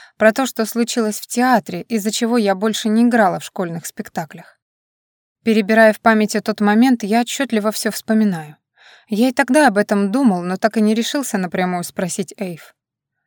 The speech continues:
"Это что-то серьёзное?" Эйв, улыбаясь, качает головой. "Это было в девятом классе. Мы ставили Кэрри. А у меня и до этого были какие-то проблемы на сцене. Потели ладони, учащалось дыхание и всё такое.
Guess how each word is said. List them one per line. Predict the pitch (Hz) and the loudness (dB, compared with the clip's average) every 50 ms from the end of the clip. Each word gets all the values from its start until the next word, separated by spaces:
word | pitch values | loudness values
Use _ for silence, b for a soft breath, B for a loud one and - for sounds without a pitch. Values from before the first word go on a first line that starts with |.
| _ _ _ | _ _ _
"Это | - 190 - 214 | -8 -6 -4 -4
что-то | - - - 202 - 202 | -4 -2 -4 -4 -4 -6
серьёзное?" | - - - 185 196 196 226 262 247 240 180 165 - _ _ _ _ _ _ _ _ _ _ _ - | -8 -6 -6 -6 -4 -2 -4 -2 0 -2 -2 -2 -6 _ _ _ _ _ _ _ _ _ _ _ -4
Эйв, | - 214 208 208 - - | 0 0 0 0 0 -2
улыбаясь, | 208 190 196 185 226 247 247 220 - - | -4 -4 -2 2 2 2 2 2 -2 -4
качает | - 175 - - 208 185 175 175 | -8 -8 -6 -4 -6 -6 -6 -6
головой. | - 196 185 185 180 170 160 151 - _ _ _ _ _ _ _ _ _ b b b b b _ | -6 -6 -6 -6 -8 -10 -14 -20 -20 _ _ _ _ _ _ _ _ _ b b b b b _
"Это | - 269 294 - 247 | -6 -4 -2 -2 -2
было | 208 208 262 269 269 | 0 0 0 2 0
в | 208 185 | 0 0
девятом | 185 196 196 208 208 - 185 185 185 | 0 0 0 0 0 -2 -2 -4 -4
классе. | - 185 170 160 - - - 165 151 _ _ _ | -4 -8 -8 -8 -8 -10 -12 -12 -16 _ _ _
Мы | 220 214 226 | 0 2 2
ставили | 214 - - 226 214 208 214 214 | 2 2 2 2 4 4 2 -2
Кэрри. | 208 _ - - 254 247 214 165 160 - _ _ _ _ _ _ B B B B B B | -4 _ -4 -2 -2 0 -2 -2 -6 -12 _ _ _ _ _ _ B B B B B B
А | - 208 226 | 2 4 6
у | 240 | 6
меня | 262 277 277 277 269 247 | 6 6 6 6 6 4
и | 226 | 4
до | 214 240 | 4 2
этого | 269 285 254 - 185 185 180 | 2 2 0 -2 -2 -4 -2
были | 175 214 220 202 | -2 -2 -2 0
какие-то | - 202 185 - - 202 - 190 | -2 -4 -4 -4 -4 -6 -6 -4
проблемы | - - 214 208 196 202 190 175 170 165 | 0 2 2 2 2 0 -2 -2 -4 -6
на | 170 180 | -8 -10
сцене. | 185 - - - - 175 160 156 151 - _ _ _ _ _ _ _ _ _ _ _ _ _ | -12 -12 -12 -12 -10 -10 -10 -12 -14 -18 _ _ _ _ _ _ _ _ _ _ _ _ _
Потели | - 240 233 - 311 277 240 | -4 -4 -2 0 2 2 2
ладони, | 202 190 202 190 180 180 220 247 262 233 202 190 | 4 4 4 4 4 2 2 4 4 4 4 2
учащалось | 180 - 208 - - - 254 226 196 175 160 | -2 -6 -8 -6 -4 -2 0 0 -2 -2 -4
дыхание | 165 170 - - 226 226 214 185 170 170 | -6 -6 -4 -2 0 0 0 -2 -6 -8
и | |
всё | - - - 180 | -12 -12 -12 -10
такое. | - 185 - - - 226 220 202 175 | -10 -10 -8 -6 -4 -2 -2 -2 -4